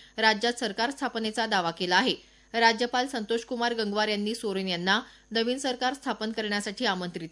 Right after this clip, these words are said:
केलं. झारखंडमध्ये नवीन सरकारचा शपथविधी येत्या अठ्ठावीस तारखेला होणार असल्याचं हेमंत सोरेन यांनी वार्ताहरांशी बोलताना सांगितलं.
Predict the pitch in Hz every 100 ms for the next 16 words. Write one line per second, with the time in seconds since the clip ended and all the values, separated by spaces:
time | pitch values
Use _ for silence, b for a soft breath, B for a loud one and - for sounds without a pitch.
0 | - 214 170 b b b b 208 254 233
1 | 233 269 262 247 269 233 214 220 226 214
2 | 208 220 220 196 208 214 220 214 214 196
3 | - 220 247 226 190 208 196 202 185 170
4 | 165 233 240 160 151 B B - 233 240
5 | 254 277 277 240 240 226 226 226 180 175
6 | 214 220 202 202 233 196 180 180 180 190
7 | 180 170 196 185